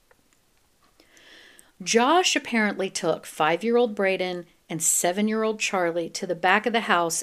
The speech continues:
and attacked them with a hatchet. Once the fire was out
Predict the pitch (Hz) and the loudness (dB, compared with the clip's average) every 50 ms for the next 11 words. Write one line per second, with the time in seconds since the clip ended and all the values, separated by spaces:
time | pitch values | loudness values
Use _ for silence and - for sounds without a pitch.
0 | - - 185 175 175 170 170 175 190 - - - - _ _ _ _ _ _ - | -6 -6 -6 -4 -4 -4 -4 -6 -8 -12 -20 -20 -20 _ _ _ _ _ _ -16
1 | 170 165 - - - 185 190 208 214 - - 170 170 - - - - - _ _ | -10 -8 -8 0 2 4 4 4 0 -4 -6 -6 -6 -6 -6 -12 -16 -18 _ _
2 | _ _ _ _ _ _ - 190 214 226 226 - - - - 202 185 180 180 170 | _ _ _ _ _ _ 0 0 0 0 0 -6 -18 -8 -4 -2 -2 -2 -2 -6
3 | - - - - - 175 180 180 - - - - - _ - - _ _ _ _ | -10 -14 -8 -2 0 0 0 0 -2 -4 -4 -6 -6 _ -18 -18 _ _ _ _
4 | _ _ _ _ _ _ _ - 175 165 175 185 220 226 - - - 269 269 - | _ _ _ _ _ _ _ -14 -6 -4 0 0 0 0 0 2 0 0 2 4
5 | - 220 208 208 214 214 202 196 202 196 - 175 170 160 - - - - - | 4 4 6 6 4 4 2 0 -2 2 2 2 2 2 -2 -4 -8 -12 -12